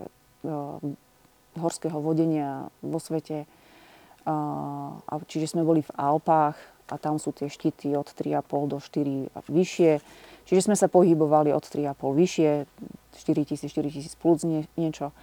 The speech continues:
Každý deň sme mali nejakú túru, a, ktorú nám deň vopred oznámili, že tam a tam chceme ísť a my sme museli naplánovať tak, aby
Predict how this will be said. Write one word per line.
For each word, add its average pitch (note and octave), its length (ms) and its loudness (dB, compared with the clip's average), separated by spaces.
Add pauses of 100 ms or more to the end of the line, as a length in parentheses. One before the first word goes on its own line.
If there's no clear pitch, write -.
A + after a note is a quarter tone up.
(580)
Každý G3+ 320 8
deň F#3+ 240 4
sme F3 220 0
mali D#3 500 2
nejakú D3+ 480 -2
túru, A3 480 8 (160)
a, D#3+ 160 -2
ktorú E3 240 -2
nám D3 400 0
deň D#3 240 0
vopred C#3+ 320 -2
oznámili, E3+ 640 2
že D3+ 160 -6 (400)
tam D#3+ 160 2
a - 80 -8
tam D3+ 240 -6
chceme C#3+ 320 -6
ísť - 560 -2
a D#3 80 -6
my D#3 160 -2
sme D#3 160 -6
museli D3 400 -2
naplánovať D3+ 800 -4 (320)
tak, D#3+ 240 4
aby C#3+ 640 -4